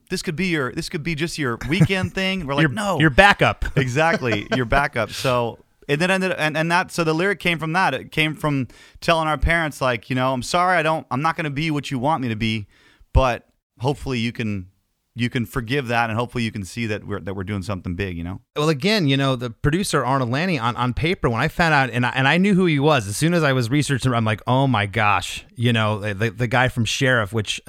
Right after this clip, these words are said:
Speaker 2: I, I, I, like I told you, I, I love that song.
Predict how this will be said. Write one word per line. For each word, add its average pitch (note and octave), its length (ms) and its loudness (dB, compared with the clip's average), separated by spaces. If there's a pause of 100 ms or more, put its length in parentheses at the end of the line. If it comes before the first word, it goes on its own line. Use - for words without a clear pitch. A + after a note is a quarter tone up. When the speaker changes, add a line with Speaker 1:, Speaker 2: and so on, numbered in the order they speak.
(100)
Speaker 2:
I, - 220 -12
I, G#2+ 40 -8
I, A2 320 0
like A2+ 120 0
I A2 140 2
told C3+ 260 0
you, G#2+ 60 0
I, G#2 120 0
I A2 120 0
love A#2+ 260 0
that G#2 180 -2
song. C3+ 460 0